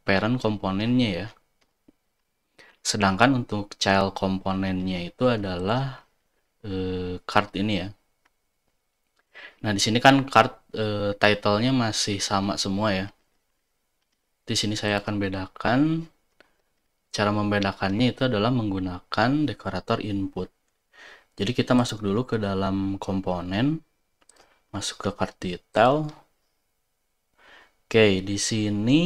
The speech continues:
berarti saya butuh, eh, banyak variabel ya. Lalu di sini saya,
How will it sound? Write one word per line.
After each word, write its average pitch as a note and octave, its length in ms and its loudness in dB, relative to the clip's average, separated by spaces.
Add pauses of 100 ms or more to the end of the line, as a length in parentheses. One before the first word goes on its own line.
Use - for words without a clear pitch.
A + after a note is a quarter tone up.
(340)
berarti G#2 320 0
saya B2 240 4
butuh, B2+ 640 0 (480)
eh, G2+ 720 -10 (1040)
banyak G2+ 320 -2
variabel G2 640 -4
ya. - 20 -10 (2250)
Lalu G#2+ 160 -6
di B2+ 80 -8
sini B2 160 -8
saya, A#2+ 160 -6